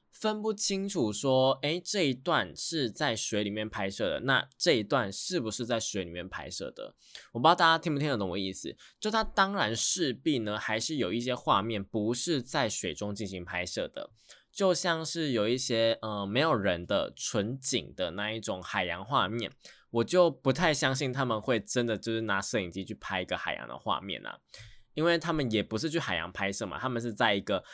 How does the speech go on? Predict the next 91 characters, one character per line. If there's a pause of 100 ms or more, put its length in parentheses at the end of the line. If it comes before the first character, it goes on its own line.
(140)
呃，
剧 (100)
场
里
面
一
个
很
巨
大、
很
巨
大、
很
巨
大
的
水
池
里
面
进
行
拍
摄
的。 (400)
所
以
如
果
里
面
是
空
无
一
物
的
话，
其
实
就
不
太
需
要
是
这
样
子
嘛。 (260)
可
是
他
们
在
衔
接
的
部
分
啊，
就
做
得
非
常
非
常
好，
就
是
从
这
个
海
洋
画
面
切
到
有
人
的
海
洋
画
面
的
时
候，